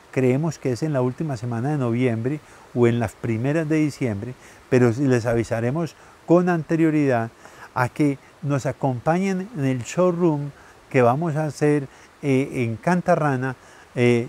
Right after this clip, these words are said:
la segunda muestra de flores de, eh, Alma del Bosque. Y les cuento que también los estudiantes de Alma del Bosque van a, a participar llevando plantas,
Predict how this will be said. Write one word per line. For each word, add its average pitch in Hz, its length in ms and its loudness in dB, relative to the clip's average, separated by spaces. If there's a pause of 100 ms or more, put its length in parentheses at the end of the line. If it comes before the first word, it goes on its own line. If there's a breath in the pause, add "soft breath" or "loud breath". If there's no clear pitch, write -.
la 131 140 0
segunda 170 880 0 (280 loud breath)
muestra 160 560 0
de 123 160 4
flores 143 580 2 (300 loud breath)
de, 127 400 0 (280)
eh, 120 280 -2
Alma 175 460 -2
del 180 140 -2
Bosque. 151 460 0 (420 loud breath)
Y 131 140 2
les 120 200 0
cuento 139 360 -2
que 135 140 -6
también 123 680 -2 (380 loud breath)
los 127 280 -4
estudiantes 135 920 -2
de 123 80 -2
Alma 131 300 -2
del 110 100 -2
Bosque 107 440 -6 (480 loud breath)
van 180 300 4
a, 131 200 -2 (420)
a 113 120 -4
participar 117 1000 -4 (400 soft breath)
llevando 135 500 2
plantas, 147 720 0